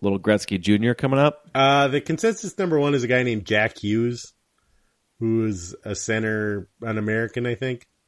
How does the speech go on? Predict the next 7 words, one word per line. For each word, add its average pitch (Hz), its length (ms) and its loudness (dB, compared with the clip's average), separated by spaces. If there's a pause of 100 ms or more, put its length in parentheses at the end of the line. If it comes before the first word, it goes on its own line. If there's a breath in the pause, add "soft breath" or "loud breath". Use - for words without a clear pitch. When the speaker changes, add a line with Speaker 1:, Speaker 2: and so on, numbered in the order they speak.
(220)
Speaker 2:
Um, 101 400 -2
Speaker 1:
Mm, 90 680 -6
dumb 95 220 0
name. 82 320 -4 (240 soft breath)
Speaker 2:
I 175 80 4
don't 220 280 4
think 208 300 0